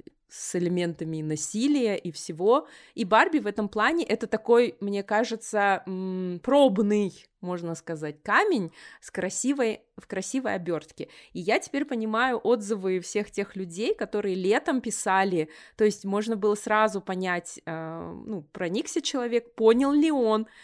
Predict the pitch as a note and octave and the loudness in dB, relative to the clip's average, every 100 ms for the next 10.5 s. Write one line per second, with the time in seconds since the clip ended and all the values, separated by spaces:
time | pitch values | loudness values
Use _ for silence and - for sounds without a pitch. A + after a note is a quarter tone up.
0 | - - - G3 - B3+ C4 - - A3 | -20 -10 -6 -6 0 0 0 -8 -6 -6
1 | - F#3+ F3+ - A#3+ A3 G3+ G3+ G#3 A3 | -2 -2 -2 -4 -6 0 -2 -2 -4 0
2 | B3+ A#3+ - - F3+ F3 F#3+ - F3+ F#3+ | 2 0 -2 -10 -8 -6 -6 -8 -6 -4
3 | F#3 F#3 - C4 A3 G3 F#3 F3 D#3 - | -4 -6 -4 -2 -2 -2 -4 -4 -6 0
4 | C4 D#4+ C#4+ A#3+ A3+ - - F#3 E3+ - | 0 0 0 -2 -4 -8 -2 0 0 -10
5 | - - - - F3+ A3+ D4 A#3+ G#3+ G#3+ | -20 -20 -20 -16 2 4 4 4 6 6
6 | A3 - F3 E3+ - E3+ D3 F#3+ G3+ B3+ | 4 0 -6 -6 -8 -10 -6 0 2 2
7 | F3+ E3+ F3+ F#3+ - F3 - F3 E3 D3 | -2 -2 0 0 -2 -10 -10 -12 -8 -10
8 | D3 F#3 F#3 - E3+ F#3 G#3+ E3 E3+ - | -6 -4 -4 -8 -10 -10 -10 -10 -10 -10
9 | E3+ E3 D#3+ E3 - - D#3 - - - | -12 -12 -10 -12 -10 -12 -16 -18 -20 -4
10 | F3+ F3+ G#3+ A3+ G#3 | -4 0 2 2 0